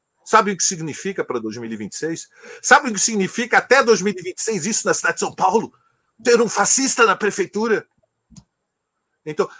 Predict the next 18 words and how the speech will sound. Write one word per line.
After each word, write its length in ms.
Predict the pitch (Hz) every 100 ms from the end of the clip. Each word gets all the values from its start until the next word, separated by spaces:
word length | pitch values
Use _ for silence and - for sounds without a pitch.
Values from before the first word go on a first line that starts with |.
| _ _
estratégia 600 | - - 185 - 247 220
e 40 |
tática, 400 | - 214 196 165
nós 180 | 151 175
temos 220 | 254 247
que 160 | - 202
definir 600 | 156 262 - 214 226 196
nesse 240 | 214 196
momento 280 | 190 160 156
se 100 | -
o 60 | 220
lugar 320 | 196 226 214
da 100 | 196
esquerda 400 | - - 190 190
mais 200 | 185 185
combativa 460 | 185 165 151 180
e 40 | 156
radical 460 | 156 147 - 120